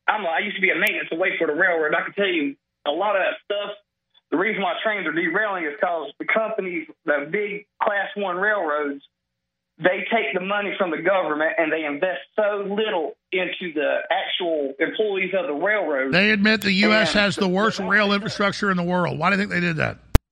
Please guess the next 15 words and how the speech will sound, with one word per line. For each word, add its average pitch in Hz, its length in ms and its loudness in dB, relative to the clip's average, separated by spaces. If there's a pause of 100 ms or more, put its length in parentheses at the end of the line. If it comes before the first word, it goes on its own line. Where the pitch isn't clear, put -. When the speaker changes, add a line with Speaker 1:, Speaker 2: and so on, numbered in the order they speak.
(1600)
Speaker 1:
Why 196 200 4
do 208 80 2
I 196 120 4
think 233 140 0
they 180 100 0
did 240 220 0
that? 302 280 2
Well, 214 180 2
it's 180 180 -2
one 269 220 2
of 214 40 -2
the, 220 140 0 (680)
it's 202 220 2
a 160 120 0
very, 247 360 2